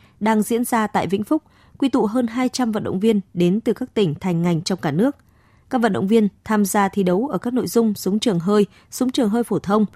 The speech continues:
súng trường hơi di động tiêu chuẩn, súng trường hơi di động hỗn hợp dành cho nam và nữ ở các nhóm tuổi mười sáu và mười tám tuổi. Giải đấu là cơ hội tuyển chọn, đào tạo vận động viên trẻ xuất sắc cho đội tuyển quốc gia,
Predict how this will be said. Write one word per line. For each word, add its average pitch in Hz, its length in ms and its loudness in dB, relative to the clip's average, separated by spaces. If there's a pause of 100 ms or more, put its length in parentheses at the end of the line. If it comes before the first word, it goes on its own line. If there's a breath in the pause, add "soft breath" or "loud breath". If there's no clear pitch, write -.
(140 soft breath)
súng 226 220 -2
trường 240 200 0
hơi 214 240 0
di 208 180 -2
động 190 160 0 (100)
tiêu 214 140 2
chuẩn, 180 240 0 (220 soft breath)
súng 220 260 2
trường 233 180 2
hơi 233 180 2
di 220 140 -2
động 190 160 -2
hỗn 214 180 -2
hợp 269 240 0
dành 185 240 0
cho 208 220 -2
nam 208 300 0
và 180 140 -2
nữ 196 260 0 (240 soft breath)
ở - 140 -2
các - 200 -4
nhóm 226 160 -2
tuổi 202 200 0
mười 170 160 0
sáu 180 340 -4
và 214 60 -2
mười 170 140 0
tám 160 180 -4
tuổi. 185 260 0 (540 soft breath)
Giải 208 160 2
đấu 190 180 2
là 269 120 0
cơ - 140 -4
hội 214 260 -2
tuyển 165 160 4
chọn, - 220 -4 (240)
đào 214 180 2
tạo - 220 2
vận 185 140 -2
động 208 120 -2
viên 226 120 2
trẻ 196 200 -2
xuất 277 220 -4
sắc 339 240 -2
cho 240 100 -2
đội 196 120 -2
tuyển 170 200 0
quốc - 160 -10
gia, 214 320 0